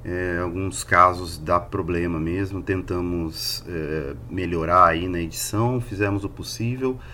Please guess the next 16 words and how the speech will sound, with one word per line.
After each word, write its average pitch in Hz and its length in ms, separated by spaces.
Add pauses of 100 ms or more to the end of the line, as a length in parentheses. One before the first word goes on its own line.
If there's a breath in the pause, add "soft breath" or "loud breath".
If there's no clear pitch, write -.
(220 loud breath)
mas 170 200
nada 160 240
se 156 160
perde, 87 480
tá? 104 240
Tudo, 117 560
tudo 110 200
dá 107 120
pra 104 160
entender, 90 400
ficou - 300
bem, 98 380
bem 104 200
claro 85 380
aí 82 100
o, 85 100